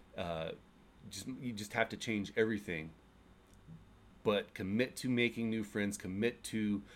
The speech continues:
a new routine, if you will, in your life, and make sure to make time for prayer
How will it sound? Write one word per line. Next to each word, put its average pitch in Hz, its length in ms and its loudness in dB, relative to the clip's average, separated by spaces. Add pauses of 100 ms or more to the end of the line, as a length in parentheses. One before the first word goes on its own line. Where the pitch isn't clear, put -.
(240)
a 95 200 4
new 113 320 4
routine, 123 680 0
if 101 160 -2
you 101 100 0
will, 98 240 2
in 98 100 -2
your 95 140 -2
life, 90 360 0 (340)
and 95 280 -2
make 123 200 4
sure 123 220 0
to 110 80 -2
make 107 280 0
time 98 420 -4 (400)
for 95 180 -6
prayer 110 580 4